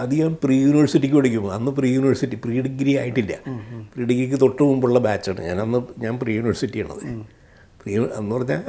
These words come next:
Speaker 1: ഒരു പത്താം ക്ലാസ്, പതിനൊന്നാം ക്ലാസ് എന്ന് പറയില്ലേ, ആ സമയത്ത് ഞാൻ ഈ വിശ്വദർശനങ്ങൾ മുഴുവൻ വായിച്ചിട്ടുണ്ട്.
Speaker 2: ഉം, ഉം.
Speaker 1: അത് വെസ്റ്റേൺ ഈസ്റ്റേൺ ഫിലോസഫി മുഴുവനായിട്ടുണ്ട്.
Speaker 2: ഉം.
Speaker 1: പ്രത്യേകിച്ചും ബുദ്ധിസ്റ്റ് ഫിലോസഫിയൊക്കെ, ധർമ്മകീർത്തി എന്നൊക്കെ പറയുന്ന ബുദ്ധിസ്റ്റ് ചിന്തകന്മാർ, അങ്ങനെയുള്ള പലരുടെയും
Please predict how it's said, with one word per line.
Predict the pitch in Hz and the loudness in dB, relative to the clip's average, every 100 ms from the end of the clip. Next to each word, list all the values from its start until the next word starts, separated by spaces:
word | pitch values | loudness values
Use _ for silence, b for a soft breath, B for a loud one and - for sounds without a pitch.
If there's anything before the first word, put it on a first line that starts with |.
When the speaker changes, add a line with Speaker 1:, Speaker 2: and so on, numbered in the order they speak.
| 180 | 0
Speaker 1:
ഒരു | 165 175 - | 0 -2 -6
പത്താം | 156 156 156 | -8 -2 2
ക്ലാസ്, | 165 - | 2 4
പതിനൊന്നാം | 143 147 147 156 | 4 4 4 6
ക്ലാസ് | 143 - | 4 8
എന്ന് | 151 | 10
പറയില്ലേ, | 127 82 73 - - B B B B B B B B - 101 | 10 6 0 -2 -16 B B B B B B B B -12 -2
ആ | 135 143 | 0 2
സമയത്ത് | 147 151 135 135 | 2 2 2 2
ഞാൻ | 131 127 | 2 2
ഈ | |
വിശ്വദർശനങ്ങൾ | 113 - 120 120 107 110 113 117 117 | -2 -4 -2 -2 -2 -4 -2 -4 -4
മുഴുവൻ | 98 95 92 | -4 -4 -4
വായിച്ചിട്ടുണ്ട്. | 78 78 71 - - 135 | -8 -10 -14 -16 -18 -14
Speaker 2:
ഉം, | 113 101 - | -14 -14 -18
ഉം. | 110 104 | -8 -6
Speaker 1:
അത് | 117 107 - | -4 -6 -8
വെസ്റ്റേൺ | 107 - - 135 135 123 | -8 -8 -8 -4 -4 -4
ഈസ്റ്റേൺ | - - 123 117 | -6 -8 -6 -6
ഫിലോസഫി | 113 113 104 104 110 104 | -4 -4 -6 -6 -8 -8
മുഴുവനായിട്ടുണ്ട്. | 90 92 101 85 76 78 _ - 131 | -8 -6 -8 -8 -12 -16 _ -14 -12
Speaker 2:
ഉം. | 104 - b b b - | -12 -16 b b b -12
Speaker 1:
പ്രത്യേകിച്ചും | 104 120 123 135 120 | -8 -6 -4 -4 -4
ബുദ്ധിസ്റ്റ് | 113 131 131 - 135 | -2 -2 -2 -2 0
ഫിലോസഫിയൊക്കെ, | 127 123 104 - 110 92 87 | 2 2 0 -4 -6 -6 -4
ധർമ്മകീർത്തി | 104 104 120 127 117 120 | -4 -4 -4 -2 -2 -6
എന്നൊക്കെ | 117 120 113 | -8 -6 -6
പറയുന്ന | 117 113 101 | -6 -4 -6
ബുദ്ധിസ്റ്റ് | 98 107 - - 101 | -6 -8 -12 -14 -12
ചിന്തകന്മാർ, | 107 101 95 95 92 | -8 -8 -8 -10 -10
അങ്ങനെയുള്ള | 104 110 110 - | -8 -8 -8 -10
പലരുടെയും | 104 104 107 | -10 -10 -10